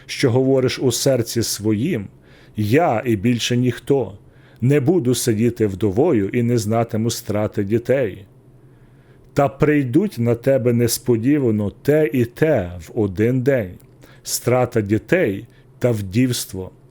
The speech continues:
Вони в повній мірі на тебе спадуть при усій многоті твоїх чарів, при силі великій твоїх заклинань». Розкішне життя, про яке йдеться в сьомому вірші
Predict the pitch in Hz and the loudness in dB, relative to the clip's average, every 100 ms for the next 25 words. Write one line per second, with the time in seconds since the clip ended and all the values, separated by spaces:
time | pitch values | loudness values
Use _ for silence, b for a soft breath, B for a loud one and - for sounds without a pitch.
0 | B B 101 131 151 147 - 170 185 196 | B B -2 2 2 -2 0 2 2 2
1 | 196 190 214 165 120 113 - 110 107 - | 2 2 4 2 2 2 0 0 0 -2
2 | - 113 117 117 - 120 - 127 - 165 | -2 0 0 -2 -2 -4 0 -2 2 2
3 | 175 160 156 151 151 165 147 120 123 127 | 2 2 2 0 0 -2 0 0 2 0
4 | - 131 120 101 92 107 b b b - | -2 -2 0 -2 -6 -12 b b b -2
5 | 120 113 - 170 175 160 127 110 113 113 | 0 0 2 2 4 2 2 2 2 0
6 | - 107 110 - 95 92 98 101 - 98 | -4 -10 -8 -8 -6 -2 -4 -4 -10 -10
7 | 92 95 - 98 98 95 107 120 - - | -8 -8 -6 -6 -6 -8 -12 -18 -20 -20
8 | - _ - _ _ - _ - - - | -20 _ -20 _ _ -20 _ -20 -20 -20
9 | B B B B B B B 117 147 - | B B B B B B B 0 0 0
10 | - 214 - 196 143 117 147 - 175 131 | 0 0 2 2 2 2 0 0 0 0
11 | - 120 117 139 139 117 143 - 131 113 | 0 0 2 0 2 2 0 0 -2 0
12 | - 147 135 127 127 127 104 123 120 - | 0 2 2 2 0 0 0 0 0 -2
13 | 156 120 | 2 2